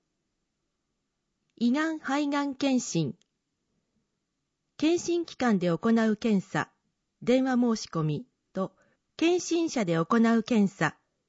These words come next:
郵送申し込みの二つの受診方法があります。申し込み方法の詳細は、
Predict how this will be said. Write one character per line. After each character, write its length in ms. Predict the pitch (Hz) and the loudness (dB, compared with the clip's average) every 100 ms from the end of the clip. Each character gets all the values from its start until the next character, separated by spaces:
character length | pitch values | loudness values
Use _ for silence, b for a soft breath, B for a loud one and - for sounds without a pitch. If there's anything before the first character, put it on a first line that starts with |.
| _ - | _ 0
郵 200 | 254 294 | 2 2
送 240 | - 285 | 2 2
申 260 | 254 254 247 | 2 2 -2
し 100 | - | -4
込 140 | 170 160 | -4 -2
み 200 | 147 - _ - | -2 -6 _ -2
の 200 | 190 - _ _ _ | -2 -2 _ _ _
二 240 | - 330 | -4 -2
つ 120 | 349 | 2
の 100 | 294 | 2
受 180 | 190 190 | 2 0
診 240 | - 240 | 0 -2
方 240 | 233 240 240 | 0 -2 -2
法 180 | 196 165 | 0 0
が 160 | 156 | -2
あ 60 | 156 | -2
り 100 | 147 | -2
ま 160 | 147 | -4
す。 180 | 165 - _ _ _ _ _ _ _ _ _ _ _ _ _ _ - | -6 -16 _ _ _ _ _ _ _ _ _ _ _ _ _ _ 0
申 160 | 302 349 | 2 2
し 80 | |
込 120 | - 349 | 0 0
み 100 | 339 | 0
方 220 | 359 349 | -2 -2
法 200 | 285 208 | 0 0
の 120 | 170 | 0
詳 220 | - 214 | -2 -4
細 300 | 220 208 196 | -2 -2 -2
は、 200 | 185 185 | -2 -4